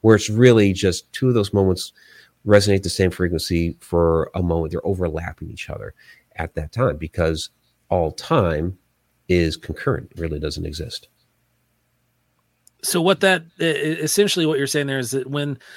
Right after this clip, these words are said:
Speaker 2: two of these moments in time overlap, they will bleed through on top of one another when they're
Speaker 1: Mm-hmm.
Speaker 2: resonating at the same frequency.
Speaker 1: Yeah, and, and they'll get a glimpse of each other.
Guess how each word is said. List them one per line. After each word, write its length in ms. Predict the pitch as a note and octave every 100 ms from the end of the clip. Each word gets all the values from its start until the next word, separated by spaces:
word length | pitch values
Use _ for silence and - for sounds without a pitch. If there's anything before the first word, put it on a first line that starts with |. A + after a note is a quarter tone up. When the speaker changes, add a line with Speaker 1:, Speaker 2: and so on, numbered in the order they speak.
| - - _
Speaker 2:
two 280 | - G#3+ B3
of 100 | F#3
these 200 | E3+ D3
moments 360 | D#3 D3+ C3+ C3+
in 120 | C3
time 300 | C#3+ C3+ C3 -
overlap, 540 | C#3 B2+ B2 A#2+ A#2
they 100 | C3+
will 180 | B2 A2
bleed 380 | G#2+ D#3 D3+ A#2+
through 400 | - D3 C#3+ C3
on 140 | B2
top 240 | - C3+ B2+
of 120 | A2+
one 160 | A#2+ A#2
another 260 | A2+ A2
when 80 | A2
they're 120 | A2
Speaker 1:
Mm-hmm. 80 | G#2+
Speaker 2:
resonating 460 | A#2+ A2+ A2 G#2 G#2
at 60 |
the 60 | -
same 220 | - G#2+
frequency. 460 | - F2+ - - - _ _ - - - -
Speaker 1:
Yeah, 260 | A#3 G#3 F2+
and, 160 | G#2+
and 160 | A#2+ B2+
they'll 100 | C3+
get 180 | C3+ C3
a 40 |
glimpse 360 | G2+ A#2 A2 -
of 120 | F#2
each 200 | E2+ -
other. 280 | D#2+ -